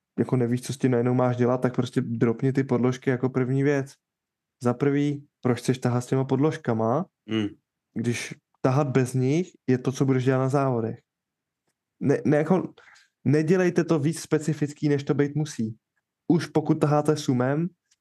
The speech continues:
Speaker 1: jste daleko speci-, specifičtější než člověk, který tahá klasikou, protože ten pohyb, ano, je z nějakého hlediska energeticky úspornější, pokud do něj máte dobrý pákový poměr a máte zvládlou techniku.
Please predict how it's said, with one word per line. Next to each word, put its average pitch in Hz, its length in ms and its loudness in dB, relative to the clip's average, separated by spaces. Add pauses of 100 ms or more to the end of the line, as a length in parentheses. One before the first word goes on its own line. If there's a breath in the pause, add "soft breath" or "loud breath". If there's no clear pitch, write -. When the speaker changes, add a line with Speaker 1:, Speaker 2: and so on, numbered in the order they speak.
(140)
Speaker 1:
jste - 180 0
daleko 147 320 2
speci-, 139 360 -4 (100)
specifičtější 127 1200 -2
než 127 180 0
člověk, 120 240 0
který 120 240 0
tahá 120 220 2
klasikou, 110 760 -2 (240 loud breath)
protože 123 300 0
ten 135 240 0
pohyb, 123 400 0 (1200)
ano, 120 500 2
je 135 220 0
z 123 80 -8
nějakého 135 400 -2
hlediska 127 520 -2
energeticky 127 600 -2
úspornější, 113 880 -2
pokud 131 260 -2
do 120 100 2
něj 120 140 0
máte 117 280 0
dobrý 117 240 0
pákový 117 400 -2
poměr 117 280 0
a 127 100 0
máte 117 260 -2
zvládlou 117 360 0
techniku. 107 800 -2